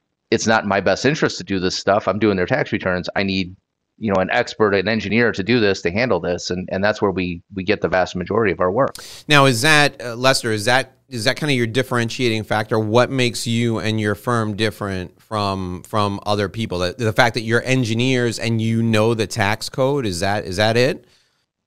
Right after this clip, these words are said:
Speaker 1: That, that's part of it. Um, you know, there, there's some other firms that are very similar to ours. Um, but, but one of the things that I feel that makes us different is,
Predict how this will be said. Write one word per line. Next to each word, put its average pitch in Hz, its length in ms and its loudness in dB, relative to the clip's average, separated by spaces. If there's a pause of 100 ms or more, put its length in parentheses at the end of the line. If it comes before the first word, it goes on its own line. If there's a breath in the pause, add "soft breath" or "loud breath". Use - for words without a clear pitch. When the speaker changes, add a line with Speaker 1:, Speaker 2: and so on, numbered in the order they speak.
(140)
Speaker 1:
That, 185 380 4
that's 233 200 2
part 151 300 6
of 147 100 2
it. 185 260 4
Um, 131 480 4 (260)
you 143 140 0
know, 135 80 4
there, 185 240 2
there's 240 160 6
some 220 160 2
other 180 160 4
firms 135 300 0
that 131 100 4
are 123 40 4
very 120 240 2
similar 113 360 4
to 107 120 -2
ours. 101 600 2
Um, 98 600 0 (600)
but, 120 180 4 (360)
but 120 180 2
one 131 160 2
of 123 80 0
the 117 60 2
things 113 260 -2
that 98 100 0
I 98 60 2
feel 104 240 0
that 92 140 -2
makes 95 240 -6
us 92 140 -4
different 95 480 -2
is, 95 500 0